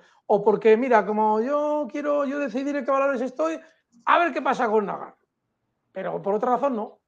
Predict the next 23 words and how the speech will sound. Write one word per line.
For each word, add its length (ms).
porque 240
no 80
hay 60
ninguna 340
razón 260
para 160
estar 220
en 80
esto, 260
no 120
porque 200
no 100
vaya 160
a 20
rebotar, 520
que 380
ya 140
te 60
conté 160
al 40
principio 340
que 100
sí, 300